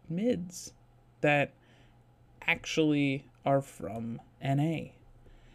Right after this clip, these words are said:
And I'd love to see some teams actually step up and say, "You know what? No, I'm gonna commit to an all N A team." G G S tried it when they first started, um, and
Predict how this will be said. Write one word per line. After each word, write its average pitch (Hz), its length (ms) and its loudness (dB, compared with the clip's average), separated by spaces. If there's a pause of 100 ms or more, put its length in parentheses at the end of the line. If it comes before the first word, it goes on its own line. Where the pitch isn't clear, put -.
(440)
And 151 140 0
I'd 180 160 2
love 175 280 -2
to 196 100 -2
see 180 340 -2
some 139 640 0 (460)
teams 160 360 0
actually 143 280 0
step 143 340 0
up 139 180 2
and 127 140 -6
say, 131 280 -2
"You 123 140 -8
know 143 120 0
what? 160 120 -2
No, 156 180 2
I'm 135 140 2
gonna 139 160 0
commit 156 580 2 (540)
to 160 200 6
an 143 140 2
all 135 440 2
N 143 300 2
A 131 380 -2
team." - 540 -2 (1300)
G 165 180 -2
G 160 160 2
S 160 440 -2
tried 131 300 2
it 170 180 4
when 135 160 -2
they 131 100 -2
first - 400 -2
started, 139 500 0 (460)
um, - 360 -16 (560)
and 131 240 0